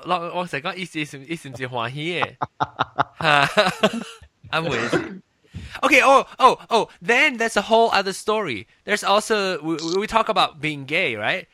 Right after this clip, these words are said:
Uh, there's also, uh, what, homosexual who attract to the same sex. And, and, uh, we also have the, the T in the community, t-, community, right?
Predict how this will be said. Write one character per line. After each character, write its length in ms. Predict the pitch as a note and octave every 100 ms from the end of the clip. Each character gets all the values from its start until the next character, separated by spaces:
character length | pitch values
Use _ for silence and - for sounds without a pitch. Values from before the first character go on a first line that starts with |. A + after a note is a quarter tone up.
| _ _ _
Uh, 220 | D#3 D3
there's 260 | D3 D3+ -
also, 680 | E3 F3+ F#3+ D3+ C#3 C3 - _
uh, 240 | D3 B2
what, 260 | A#2+ C#3+ A2+ B2 C3+
homosexual 680 | B2 C3+ A#2+ F3+ - G2+ B2+ _
who 300 | B2 C3 A#2+
attract 360 | A#2+ - D3+ -
to 80 | A#2+
the 80 |
same 200 | - D3
sex. 260 | - G2+ - _ _ _ -
And, 400 | F3+ F#3 F3+ E3 _ -
and, 420 | E3+ E3+ E3+ D#3+ E3
uh, 100 | D#3
we 180 | D3 D#3+
also 240 | F3 G#3
have 140 | F#3+
the, 160 | D3 A#2+
the 120 | C3+
T 320 | B2+ - A3+ B3
in 80 |
the 80 | F3
community, 480 | - C3 D3+ C#3 G#2+
t-, 220 | - G2+ -
community, 480 | C3 D3 D3+ A#2+ F2+
right? 260 | G2 D3